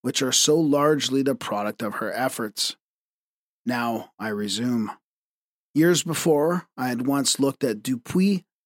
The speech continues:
Le Rogen, Deton's Le Culte, lost in the stacks of Widener Library, never again consulted.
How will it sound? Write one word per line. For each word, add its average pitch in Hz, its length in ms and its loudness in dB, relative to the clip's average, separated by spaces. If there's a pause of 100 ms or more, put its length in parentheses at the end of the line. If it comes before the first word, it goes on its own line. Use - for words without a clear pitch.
Le 135 120 2
Rogen, 143 720 2 (920)
Deton's 143 680 2
Le 139 140 2
Culte, - 600 -2 (920)
lost 151 380 2
in 175 80 2
the 156 100 2
stacks 147 500 2
of 117 260 -2 (240)
Widener 147 520 4
Library, 123 680 0 (300)
never 135 300 0
again 110 320 -2
consulted. 131 680 0